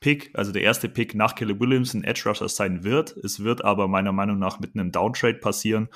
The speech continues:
und daraus der, ja, das weitere Result,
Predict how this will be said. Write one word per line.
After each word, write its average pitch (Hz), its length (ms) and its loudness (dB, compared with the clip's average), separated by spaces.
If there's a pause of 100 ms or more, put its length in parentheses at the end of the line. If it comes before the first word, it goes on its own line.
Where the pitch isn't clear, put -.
(360)
und 107 420 0 (400)
daraus 113 480 4
der, 101 560 0 (240)
ja, 92 440 0 (200)
das - 480 -8 (160)
weitere 104 380 2
Result, 98 600 0